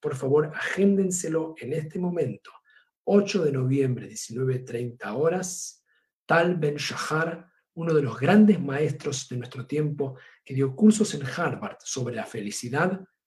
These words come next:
algo que también analizaremos del Musar común en nuestras Midot, va a estar hablando en exclusiva en una entrevista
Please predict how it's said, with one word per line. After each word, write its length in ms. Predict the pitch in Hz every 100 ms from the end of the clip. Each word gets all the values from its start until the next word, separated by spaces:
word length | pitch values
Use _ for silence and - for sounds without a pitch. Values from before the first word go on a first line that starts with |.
| _
algo 200 | 147 139
que 100 | 131
también 520 | 123 117 165 127 - - _
analizaremos 600 | - 120 123 123 143 139
del 140 | 120 113
Musar 420 | 117 - 156 156
común 260 | 120 131 131
en 60 |
nuestras 320 | 123 - -
Midot, 440 | 113 113 196 196 - _ _ _
va 60 | 135
a 40 |
estar 180 | 131 151
hablando 440 | 135 143 156 151 151
en 100 | 139
exclusiva 640 | 131 - 147 - 208 202
en 80 | 151
una 80 | 143
entrevista 720 | 127 120 143 131 151 147